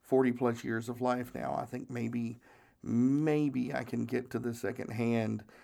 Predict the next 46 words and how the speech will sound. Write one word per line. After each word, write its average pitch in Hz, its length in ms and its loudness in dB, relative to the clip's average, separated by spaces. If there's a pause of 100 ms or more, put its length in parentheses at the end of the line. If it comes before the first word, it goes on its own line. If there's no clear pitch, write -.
(160)
if - 80 -14
I - 80 -4
count 120 240 4
the 120 80 -2
number 113 260 -2
of 117 80 -6
times 113 320 -2
I've 117 120 -4
seen 120 340 -6
that, 120 240 -8 (160)
uh, 117 300 -6 (100)
that 123 160 -8
gentleman. 117 420 -2 (840)
Uh, 127 500 -2
my 113 160 2
mom's 127 400 6
had 120 320 0
her 123 220 0
fair 123 260 0
share 120 260 -2
of 117 120 -2
issues 117 420 -2
throughout 123 380 -4
my 120 140 -6
life, 120 440 -4 (480)
uh, 65 260 -2
more 147 280 4
so 143 360 4
early 117 360 4
on 127 340 4
in 120 140 2
the, 120 100 -4
quote, 117 300 -2
formative 120 600 0
years. 123 560 -6 (520)
Uh, 117 340 -2
she - 200 -4
wasn't 123 260 4
really 123 160 4
around 123 320 2
a 117 60 -6
lot. 123 320 2
She 117 180 -6
had, 117 360 -2
uh, 127 240 -4
a - 20 -14